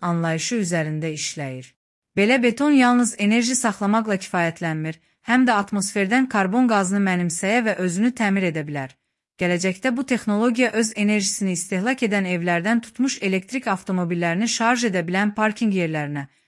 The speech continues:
və yollara qədər müxtəlif sahələrdə tətbiq oluna bilər.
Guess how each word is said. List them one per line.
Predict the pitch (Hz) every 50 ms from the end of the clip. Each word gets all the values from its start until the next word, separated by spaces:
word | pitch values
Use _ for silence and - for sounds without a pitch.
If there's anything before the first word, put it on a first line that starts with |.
| _ _
və | 170 165
yollara | 165 165 165 165 170 175 196 247
qədər | 233 247 214 214 202 185
müxtəlif | 185 175 - - 196 190 214 247
sahələrdə | - - 233 202 190 190 185 185 180 175 190 240 233
tətbiq | - 202 185 190 - 247 226 208
oluna | 180 160 156 151 147
bilər. | 143 147 147 139 135